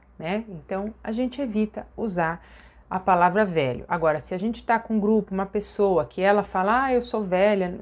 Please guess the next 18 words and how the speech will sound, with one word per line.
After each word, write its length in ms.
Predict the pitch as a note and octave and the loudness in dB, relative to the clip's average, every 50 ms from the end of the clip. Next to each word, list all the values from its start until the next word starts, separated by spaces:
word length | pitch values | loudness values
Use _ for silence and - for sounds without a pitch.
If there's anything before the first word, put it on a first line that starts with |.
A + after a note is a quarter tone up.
| - - _ | -14 -10 _
pra 180 | - G#3 G3+ F#3+ | -2 0 2 2
ela 240 | G3 G3 F#3+ F#3 | 2 2 2 2
isso 260 | F3 F3+ F3+ - - E3 | 2 0 -2 -4 -4 -6
é, 140 | E3 D#3+ - | -6 -6 -6
é 200 | - D#3+ D#3 C#3+ | -10 -10 -12 -10
tranquilo, 580 | - - E3 D3 C3 - - A#3+ B3 A#3 G3+ | -10 -10 -10 -10 -12 -8 -4 -2 -2 0 0
é 100 | F3+ E3 D#3+ | 0 -2 -2
ok, 500 | D3+ D#3 - - - B3 C#4 C#4+ A#3 - - - - - - - - - - - - | -4 -4 -8 -4 -2 0 0 0 0 -4 -6 -12 -20 -20 -20 -20 -20 -20 -20 -10 -4
não 200 | G3 G#3 A3 A#3 | -2 0 2 4
é 160 | A3+ A3 G3+ | 4 4 4
errado 540 | F#3 F#3 D#3+ D#3+ D#3+ D3+ C#3+ C#3 C3+ C#3+ - - - _ _ - - _ _ | 4 2 2 4 4 4 4 2 -2 -6 -10 -12 -18 _ _ -20 -20 _ _
falar 340 | - - D#3 D3 D3 D3+ | -6 -4 0 2 2 0
velho, 480 | D3 C#3+ C3+ C3+ D3 C3+ A#2+ - - - - - - - - | 0 -2 -4 -2 -2 -2 -2 -4 -8 -14 -20 -20 -20 -10 -4
tá? 240 | - D#3+ F3 A3+ A3+ - - _ - - - _ _ _ _ _ - - - _ | -2 0 0 0 -2 -6 -14 _ -20 -20 -20 _ _ _ _ _ -20 -20 -12 _
O 100 | - A#3 | -6 -6
termo 500 | A#3 A#3+ - B3+ C4 C4+ C4 C4+ C#4 C4 - _ - | 0 4 6 6 6 6 4 0 -2 -4 -8 _ -4
melhor 500 | G3+ G#3 G#3 G3+ G3 G3+ G#3 G#3+ A3 G#3+ | 0 0 0 2 2 2 2 2 2 0
idade. 580 | A3 F#3+ D3+ C#3 C3+ - - - - - - | -2 -4 -6 -8 -12 -12 -16 -20 -20 -20 -20